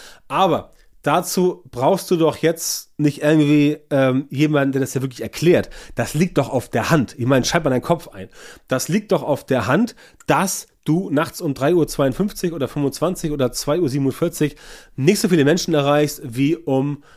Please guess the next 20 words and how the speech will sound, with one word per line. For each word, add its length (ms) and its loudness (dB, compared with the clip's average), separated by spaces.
vierzehn 480 -2
Uhr 400 4
drei 460 -2
oder 160 -12
sowas. 260 -16
Das 160 -8
liegt 280 -2
doch 120 2
auf 160 -2
der 180 0
Hand. 260 -2
Das 160 -6
ist 260 -4
doch 220 -2
ganz 400 -8
klar. 400 -8
Auf 140 -8
der 120 2
anderen 220 4
Seite 540 2